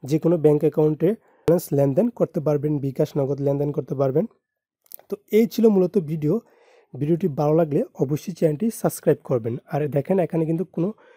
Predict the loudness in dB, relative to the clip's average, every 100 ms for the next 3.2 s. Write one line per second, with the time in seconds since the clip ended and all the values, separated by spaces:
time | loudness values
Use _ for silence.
0 | _ _ _ -4 0 2 2 2 0 2
1 | 4 4 2 -4 _ _ _ _ _ _
2 | _ -4 -2 0 0 0 -2 4 4 6
3 | 2